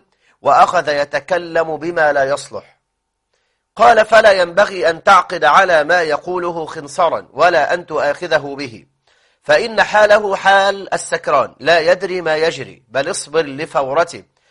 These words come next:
ولا تعول عليها، فإن الشيطان قد غلبه، والطبع قد هاج، والعقل قد استتر.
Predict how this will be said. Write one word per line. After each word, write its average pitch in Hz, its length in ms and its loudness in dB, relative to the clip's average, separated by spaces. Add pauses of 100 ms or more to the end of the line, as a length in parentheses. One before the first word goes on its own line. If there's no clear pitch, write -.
(140)
ولا 180 240 4
تعول 165 500 0
عليها، 127 540 -4
فإن 151 360 -10
الشيطان 147 500 -4
قد 139 260 -6
غلبه، 185 540 0 (240)
والطبع 135 720 0 (140)
قد 135 180 -6
هاج، 190 500 -2 (100)
والعقل 139 680 0 (120)
قد 165 140 -4
استتر. 165 560 -2